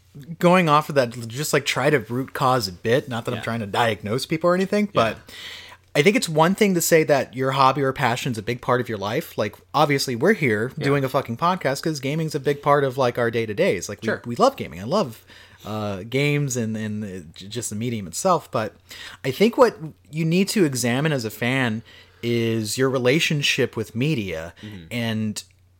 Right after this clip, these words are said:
Speaker 1: if you ever see that there's choices being made with the product, disappointment, s-, it, like, honestly should be the biggest extreme for you.
Speaker 2: Mm-hmm.
Speaker 1: That, that, that should be it.
Speaker 2: It
Speaker 1: "I'm
Speaker 2: should stop
Speaker 1: disappointed
Speaker 2: at
Speaker 1: in
Speaker 2: that.
Speaker 1: this." And it should stop there.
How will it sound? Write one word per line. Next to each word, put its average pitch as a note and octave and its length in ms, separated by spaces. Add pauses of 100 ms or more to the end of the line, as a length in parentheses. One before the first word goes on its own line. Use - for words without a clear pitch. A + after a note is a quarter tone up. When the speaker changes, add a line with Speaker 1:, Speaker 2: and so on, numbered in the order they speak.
(120)
Speaker 1:
if C3 240
you E3+ 280
ever F3+ 440
see D#3+ 380
that D#3 160
there's C#3 180
choices B2+ 460
being C3 260
made A2 220
with C#3 80
the - 60
product, F3 440 (320)
disappointment, E3 920 (220)
s-, - 340
it, - 240
like, D3+ 260
honestly F3 460
should D3+ 300
be D3 260
the C3+ 260
biggest C3+ 420
extreme G#2+ 440
for F2+ 140
you. C2 240
Speaker 2:
Mm-hmm. A2+ 280
Speaker 1:
That, D3 200
that, D3 180
that E3+ 140
should E3 140
be D#3+ 120
it. A2+ 100
Speaker 2:
It - 60
Speaker 1:
"I'm D3 100
Speaker 2:
should D#3 140
stop - 140
Speaker 1:
disappointed C3 300
Speaker 2:
at C#2 100
Speaker 1:
in E2 60
Speaker 2:
that. D2 80
Speaker 1:
this." - 200 (160)
And C#3+ 140
it E3 80
should A3 160
stop C#4+ 280
there. D#2+ 220